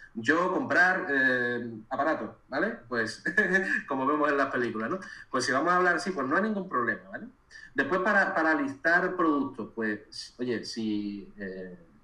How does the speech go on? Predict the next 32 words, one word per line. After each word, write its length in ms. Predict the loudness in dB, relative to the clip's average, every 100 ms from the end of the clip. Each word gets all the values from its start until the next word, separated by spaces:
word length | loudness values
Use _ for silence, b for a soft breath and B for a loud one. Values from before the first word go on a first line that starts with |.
| -20 -20 _
se 180 | -4 -2
puede 200 | 2 2
hacer 320 | 2 2 2
también 260 | 0 -2 0
con 120 | 0
el 80 | 0
traductor, 420 | 0 0 0 -2
es 80 | 0
verdad 300 | 0 0 -2
que 100 | -6
puede 560 | -4 -2 -2 -2 -10 -20 -12
resultar 640 | -4 -4 -2 -4 0 0 0
un 180 | -2
poco 200 | -4 -2
menos 300 | -2 -2 -2
atractivo, 800 | -2 -2 -4 -2 0 2 0 -4 B B B B B -2
pero 360 | 0 0 -2 -4 -4
en 160 | -4
Fiverr, 500 | 0 2 4 4 0
por 140 | -2 -2
ejemplo, 600 | 0 0 0 0 -2 -2
pues 400 | -2 -2 -2 -4 -2
hay 260 | 0 0
personas 360 | 0 0 0 0
que 100 | 0
te 100 | 0
traducen 440 | 0 0 0 0 0
un 100 | 0
listado 340 | 0 0 -2
por 140 | -4 -4
cinco 240 | -4 -2
dólares. 540 | 0 0 -2 -10 -20